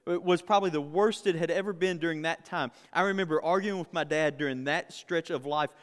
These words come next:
more than any other time. I remember getting in trouble with my dad,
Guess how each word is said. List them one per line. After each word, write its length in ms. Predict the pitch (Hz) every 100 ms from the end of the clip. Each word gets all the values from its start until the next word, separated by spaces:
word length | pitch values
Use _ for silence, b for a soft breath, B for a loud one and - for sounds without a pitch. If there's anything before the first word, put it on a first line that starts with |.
| b -
more 140 | 160
than 220 | 139 131 -
any 240 | 170 190
other 180 | 170 160
time. 260 | - 156 147
I 60 |
remember 260 | 151 196 165
getting 220 | 185 180
in 100 | 160
trouble 460 | - - 226 196 156
with 180 | 147 151
my 140 | 131 -
dad, 320 | 143 113 107